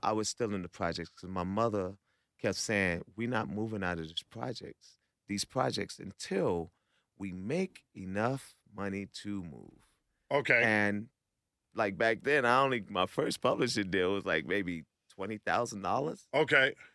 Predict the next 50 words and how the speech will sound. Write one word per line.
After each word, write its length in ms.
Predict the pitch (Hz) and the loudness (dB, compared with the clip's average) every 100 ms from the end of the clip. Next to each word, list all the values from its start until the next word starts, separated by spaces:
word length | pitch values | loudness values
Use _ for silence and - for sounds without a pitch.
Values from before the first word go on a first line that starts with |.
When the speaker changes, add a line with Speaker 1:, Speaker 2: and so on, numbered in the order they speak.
| _ _ _ | _ _ _
Speaker 1:
So 260 | - 139 | -2 0
that 240 | 135 147 147 | 2 2 2
wasn't 300 | 143 131 131 | 0 -2 -4
enough. 360 | 127 156 139 - | -4 0 0 0
I 100 | 131 | 0
said, 200 | - 127 | 0 -2
"Mom, 280 | 135 147 131 | 0 0 0
we 120 | 127 | -2
moving." 380 | 147 175 143 113 | 0 0 2 0
She 180 | - | -2
said, 200 | 120 101 104 | -2 -4 0
"No, 140 | 107 | 0
we 140 | 104 | 0
not. 340 | 98 127 160 - _ _ _ _ _ _ | 0 0 0 -4 _ _ _ _ _ _
We 120 | - 101 | -10 -6
gonna 160 | 90 | -4
save 260 | - 123 170 | -2 -2 -2
this 160 | 110 | -6
money 240 | 95 92 85 | -6 -6 -6
right 240 | 85 80 | -6 -6
here. 240 | - 76 80 | -6 -8 -6
We 120 | 107 | -6
gonna 180 | 107 87 | -6 -6
pay 240 | 104 80 | -6 -6
this 260 | 92 147 - | -4 -4 -2
bill 420 | 135 147 160 196 - _ _ | 2 2 2 -2 -12 _ _
and 120 | - 90 | -14 -8
keep 240 | 110 113 | -6 -4
this 180 | 135 156 | -4 -6
going 320 | 147 120 113 | -2 0 0
for 240 | 113 127 143 | 0 -4 -2
a 20 | |
minute 400 | 127 101 120 - _ | 0 0 0 -4 _
Speaker 2:
Right. 280 | 123 120 101 | -4 -2 -2
Speaker 1:
until 340 | 104 - 98 | -4 -6 -8
you 240 | 95 120 | -8 -12
make 260 | 123 104 90 | -8 -6 -6
something 420 | - 98 90 92 | -6 -6 -6 -10
big." 320 | 95 85 65 - | -6 -4 -4 4
Speaker 2:
All 80 | 147 | 4
right, 100 | 147 | 6
so 120 | 151 | 4
get 180 | 214 185 | 4 6
back 160 | 185 | 6
to 80 | 147 | 6
Bobby 340 | 135 170 151 | 6 8 8
coming 240 | 139 151 139 | 4 2 2
to 100 | 147 | 0
the 80 | 123 | -4
project. 420 | 139 117 95 - | -2 -4 -6 -14